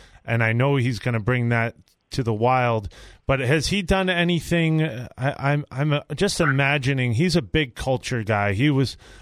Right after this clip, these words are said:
when I played with him, he was the guy that would bring everyone out to dinner. "We're going out to dinner as a team.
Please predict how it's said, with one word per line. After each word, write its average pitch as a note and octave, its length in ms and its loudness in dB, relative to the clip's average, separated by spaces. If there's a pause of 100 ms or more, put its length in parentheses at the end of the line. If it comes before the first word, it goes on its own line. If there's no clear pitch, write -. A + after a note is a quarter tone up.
when C3 160 0
I C3 80 0
played D#3+ 320 -2
with D#3+ 160 0
him, D3 120 0
he D#3 100 2
was F3+ 160 2
the D3 80 0
guy C#3+ 220 -2
that B2+ 140 -2
would A2+ 160 -6
bring C3 220 -2
everyone C3+ 420 0
out C3 200 0
to B2+ 100 -6
dinner. B2 320 0
"We're A#2+ 140 0
going C3+ 260 0
out C3+ 160 0
to C3+ 80 -4
dinner B2+ 300 0
as A2 140 0
a A2+ 60 -4
team. C#3 460 0